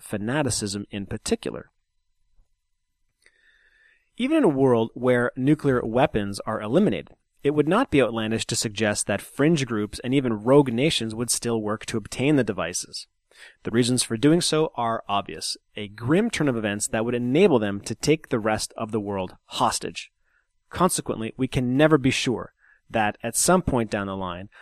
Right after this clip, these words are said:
when push comes to shove for some countries or terrorist groups, that they'll independently work to develop their own nuclear weapons. Now, there's also the dangers of the disarmament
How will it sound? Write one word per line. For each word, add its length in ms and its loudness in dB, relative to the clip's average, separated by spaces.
when 240 0
push 240 2
comes 280 -2
to 100 -4
shove 280 2
for 100 -4
some 220 0
countries 440 -2
or 60 2
terrorist 440 2
groups, 280 -2
that 180 -2
they'll 260 2
independently 840 0
work 300 2
to 80 -4
develop 440 -2
their 240 -4
own 360 -6
nuclear 500 -4
weapons. 640 -2
Now, 180 -4
there's 140 -4
also 280 4
the 100 -2
dangers 520 2
of 160 -10
the 100 -4
disarmament 640 0